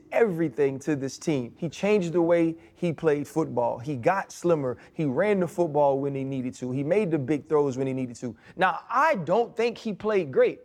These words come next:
but I do think he played better, and I think, I think he deserves or thought he deserved to be treated better.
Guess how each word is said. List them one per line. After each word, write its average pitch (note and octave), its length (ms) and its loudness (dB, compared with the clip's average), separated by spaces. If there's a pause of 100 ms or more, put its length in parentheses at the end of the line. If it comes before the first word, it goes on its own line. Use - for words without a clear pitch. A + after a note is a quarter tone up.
(140)
but G3 80 2
I D#3+ 100 2
do G#3 280 0
think F3+ 240 -2
he E3+ 100 -6
played C#3 360 0
better, F#3+ 320 2 (200)
and C#3+ 100 0
I C#3 60 2
think, D#3+ 360 0
I D3+ 60 -2
think E3 260 0
he E3+ 140 -8
deserves C#3+ 720 -2
or C3+ 100 -4
thought D#3 240 2
he D3+ 100 -4
deserved B2+ 460 -2
to C#3+ 100 -6
be A#2 160 -8
treated G3 600 -2
better. A#2+ 280 -4